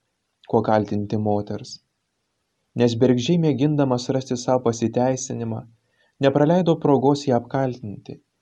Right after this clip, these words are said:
taikliai sakydamas: „Moteris, kurią man davei, būti su manimi,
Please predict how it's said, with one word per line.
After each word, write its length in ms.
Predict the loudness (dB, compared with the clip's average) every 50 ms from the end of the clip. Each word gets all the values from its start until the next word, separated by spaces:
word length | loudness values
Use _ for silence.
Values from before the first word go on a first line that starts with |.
| _ _ _ _ _ _ _
taikliai 380 | 2 2 2 2 0 -2 -2 0
sakydamas: 800 | -2 -2 -2 -2 -4 -4 -2 -4 -6 -6 -8 -10 -12 -16 -20 _ _ _ _ _ _ _ _ _ _ _ _ _
„Moteris, 540 | 2 4 4 4 4 4 4 2 2 2 2
kurią 260 | 2 2 2 4 2 2
man 200 | 0 -2 0 2
davei, 420 | 0 2 2 0 -4 -4 -6 -12 -18 _ _ _ _ _ _ _ _ _ -6
būti 340 | 0 4 4 4 4 2 -4
su 180 | -2 -2 -2
manimi, 460 | 0 0 0 0 0 -2 -2 -4 -6